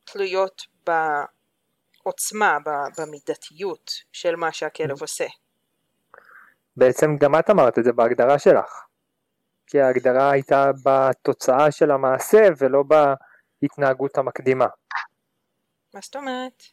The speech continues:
Speaker 1: מה אמרתי?
Speaker 2: את הגדרת שרכושנות זה כלב שמגיב בצורה תוקפנית כשמאיימים לו על המשאב.
Speaker 1: כן, אבל אם אנחנו מגדירים רגע מה זה תוקפנות,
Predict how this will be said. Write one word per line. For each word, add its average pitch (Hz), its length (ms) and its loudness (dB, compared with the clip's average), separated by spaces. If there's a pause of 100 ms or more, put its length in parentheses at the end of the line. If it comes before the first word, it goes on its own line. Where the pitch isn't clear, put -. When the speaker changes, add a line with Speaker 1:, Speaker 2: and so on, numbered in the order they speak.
(260)
Speaker 1:
מה 214 120 -14
אמרתי? 220 460 -14 (1120)
Speaker 2:
את - 120 -6
הגדרת 131 400 -2
שרכושנות 143 760 -2
זה 143 100 0
כלב 151 420 0
שמגיב 143 720 -2 (1200)
בצורה 139 320 2 (340)
תוקפנית - 880 -2 (540)
כשמאיימים 143 580 -2
לו 139 100 2
על 127 80 0
המשאב. 127 400 -2 (800)
Speaker 1:
כן, 202 260 -4
אבל 165 320 -4
אם 185 120 -6
אנחנו 180 280 -8
מגדירים 170 360 -10
רגע 165 200 -10
מה 160 160 -12
זה 160 80 -16
תוקפנות, 190 680 -10